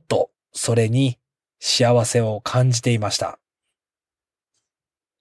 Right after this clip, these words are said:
毎日の生活は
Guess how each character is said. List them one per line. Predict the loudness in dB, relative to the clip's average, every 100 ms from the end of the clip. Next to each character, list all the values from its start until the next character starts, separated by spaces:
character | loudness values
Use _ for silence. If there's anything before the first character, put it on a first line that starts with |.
| _ _ _ _ _ _ _ _ _ _ _ _ _ _ -10
毎 | -4 0 0 0
日 | -2 -4 -2 0
の | 0 0 -2
生 | -4 0 2
活 | 2 -2 -2 -2
は | 0 2 0 -4 -10